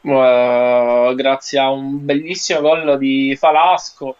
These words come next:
è un, è un rigore che è un certo, il Cro-, sinceramente invece vorrei parlarne con te, anche se non vedi la Serie B, cioè questo tracollo del, del Crotone,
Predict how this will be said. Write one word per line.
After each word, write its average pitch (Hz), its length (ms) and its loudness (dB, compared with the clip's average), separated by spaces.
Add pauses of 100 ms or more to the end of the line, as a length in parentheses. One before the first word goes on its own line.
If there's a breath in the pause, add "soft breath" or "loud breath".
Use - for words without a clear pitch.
è 135 360 0
un, 135 420 -6
è 135 680 -4
un 151 160 -2
rigore 135 640 0
che 123 60 -4
è 127 360 0
un 131 120 -10
certo, - 360 -10
il 151 160 -6
Cro-, 196 340 -4
sinceramente 226 720 -4
invece 202 300 -6
vorrei 151 300 -12
parlarne 165 460 -2
con 139 140 -10
te, 139 100 -6
anche 147 220 -6
se 143 100 -4
non 139 140 -6
vedi 135 240 -4
la 120 300 2 (600 soft breath)
Serie 156 320 -4
B, 135 340 -2 (200)
cioè 127 280 0 (440)
questo 220 400 -4
tracollo 151 640 -2
del, 127 1000 -4
del 131 240 -8
Crotone, 123 840 -4